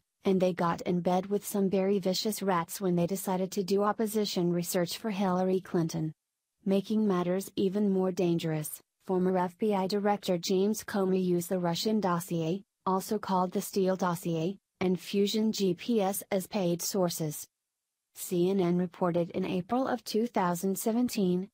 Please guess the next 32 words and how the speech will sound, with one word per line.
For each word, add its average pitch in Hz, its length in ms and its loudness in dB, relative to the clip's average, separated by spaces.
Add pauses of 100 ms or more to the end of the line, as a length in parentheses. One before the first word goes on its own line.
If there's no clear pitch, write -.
(160)
the 196 160 6
F 202 200 0
B 226 140 2
I 180 280 0
last 185 360 -2
year 185 220 4
used 190 340 2
a - 100 -2
dossier 175 600 0
of 170 100 -2
allegations 175 720 0
of 175 240 -4
Russian 175 340 -2
ties 170 380 -2
to 202 140 -2
Donald 170 340 0
Trump's 185 400 -2
campaign 196 540 0
as 185 180 -6
part 185 360 -2
of 175 160 -6
the 208 100 -2
justification 185 1000 0
to 202 120 -6
win 180 220 2
approval 196 500 0
to 220 140 -8
secretly 208 520 -2
monitor 180 420 2
a 202 60 -2
Trump 185 320 -2
associate, 170 680 0